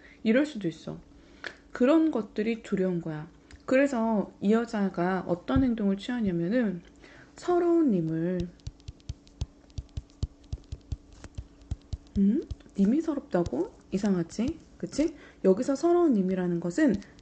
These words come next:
나를 서럽게 하는 님이란 뜻이래요. 나를 서럽게 하는 님을 보내드리옵나니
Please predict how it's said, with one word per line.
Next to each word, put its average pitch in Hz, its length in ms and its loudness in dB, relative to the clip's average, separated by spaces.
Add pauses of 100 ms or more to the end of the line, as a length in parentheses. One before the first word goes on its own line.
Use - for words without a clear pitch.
(120)
나를 202 680 2 (920)
서럽게 339 720 0
하는 277 340 2
님이란 208 520 2
뜻이래요. 185 680 -4 (1400)
나를 226 580 2 (540)
서럽게 330 580 2
하는 262 360 2
님을 190 440 2 (1300)
보내드리옵나니 226 1200 6